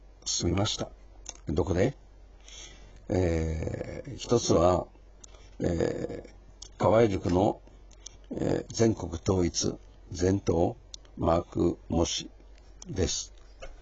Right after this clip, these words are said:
で、一応判定は出てますよね。それからそろそろ、えー、寸大、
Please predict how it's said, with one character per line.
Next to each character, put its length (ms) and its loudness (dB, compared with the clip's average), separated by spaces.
で、 100 2
一 180 4
応 220 4
判 240 0
定 160 4
は 280 4
出 100 2
て 280 -2
ま 120 0
す 140 -6
よ 100 -6
ね。 240 2
そ 140 -4
れ 60 2
か 120 4
ら 200 6
そ 160 0
ろ 80 4
そ 160 2
ろ、 240 4
え 760 0
ー、 0 -
寸 380 2
大、 360 6